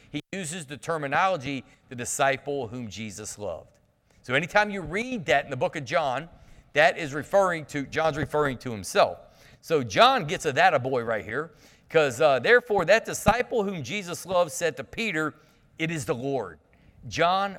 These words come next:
recognized by sight, by sound, by obedience, whatever, he recognized who he was. John knew. Peter didn't.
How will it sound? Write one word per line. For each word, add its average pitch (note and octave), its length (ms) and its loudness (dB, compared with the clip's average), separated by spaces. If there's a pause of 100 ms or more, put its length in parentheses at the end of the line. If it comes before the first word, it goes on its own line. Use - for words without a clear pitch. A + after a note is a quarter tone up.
recognized A#2 920 -8 (100)
by A#2+ 140 -2
sight, F#3 420 -2
by B2+ 140 0
sound, F3+ 600 -2 (420)
by B2 160 2
obedience, C#3+ 540 -2 (720)
whatever, B2+ 500 4 (300)
he G3 520 -4 (220)
recognized B2+ 1040 -2 (680)
who D3 140 -4
he B2+ 80 -4 (220)
was. E2 340 -10 (3500)
John C3 300 -4
knew. A2+ 220 -8
Peter G#3+ 420 -6
didn't. A#2 480 -6